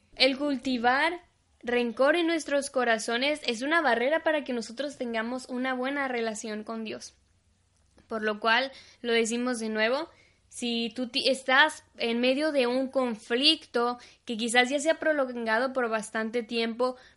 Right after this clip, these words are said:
ve y arregla las cosas. De esa manera tú vas a poder dar tu ofrenda de una manera agradable a Dios. Y para esto quiero darte un ejemplo. La Biblia nos menciona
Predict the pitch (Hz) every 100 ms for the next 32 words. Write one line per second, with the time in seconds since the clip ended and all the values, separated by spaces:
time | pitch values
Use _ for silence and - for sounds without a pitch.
0 | - 214 262 294 302 262 247 233 226 226
1 | 240 262 277 262 226 214 - 233 226 220
2 | 214 - - _ _ 220 247 254 294 285
3 | 262 254 262 269 269 269 277 277 294 262
4 | 240 233 254 277 - _ - 240 247 254
5 | 262 233 220 240 254 285 262 240 233 247
6 | 240 214 220 233 226 220 208 208 220 220
7 | 208 202 202 214 - - - - _ _
8 | _ _ - 277 285 285 285 285 330 311
9 | 302 294 277 285 247 240 220 214 214 214
10 | - - _ _ _ - 247 269 294 330
11 | 330 294 269 254 247 247 254 277